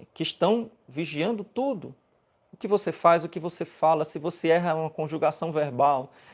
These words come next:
se tiver no lazer não sei aonde,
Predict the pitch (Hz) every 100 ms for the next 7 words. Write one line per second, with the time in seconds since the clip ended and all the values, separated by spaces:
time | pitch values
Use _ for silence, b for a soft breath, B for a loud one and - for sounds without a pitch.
0 | B - - - 185 151 196 190 185 170
1 | 165 170 175 160 147 175 170 170 165 143
2 | 147 170 160 139 131